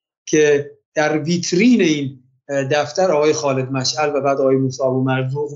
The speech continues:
بود، باز خودش سه، شامل سه طیف می‌شه. یعنی می‌خوام بگم دفتر سیاسی بود که در مقابل نظام سوریه ایستاد، اگر کسی ایستاده باشه در شاخه سیاسی بود که حالا می‌رسیم ایستادن چه بود، با چه تفسیری چه کرد.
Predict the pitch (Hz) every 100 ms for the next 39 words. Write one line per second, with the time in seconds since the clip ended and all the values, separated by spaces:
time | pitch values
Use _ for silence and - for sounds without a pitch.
0 | - 214 240 240 - _ _ _ _ _
1 | - 214 214 - 170 180 180 156 - -
2 | _ _ _ _ - - - 180 196 185
3 | 185 - 147 147 180 - - 190 185 190
4 | 175 135 131 117 - _ _ _ _ _
5 | 151 185 180 196 202 190 160 147 - 226
6 | 185 - 147 139 135 214 202 202 - 196
7 | 190 180 170 160 165 165 165 160 - -
8 | _ - 156 151 170 170 151 165 151 151
9 | 151 151 147 143 - 151 147 185 180 143
10 | 143 139 151 135 151 147 147 196 165 131
11 | 135 170 160 135 127 135 123 - _ _
12 | - 254 285 285 214 - 165 160 151 156
13 | 165 180 - 190 175 156 131 170 160 151
14 | - 147 139 147 135 131 110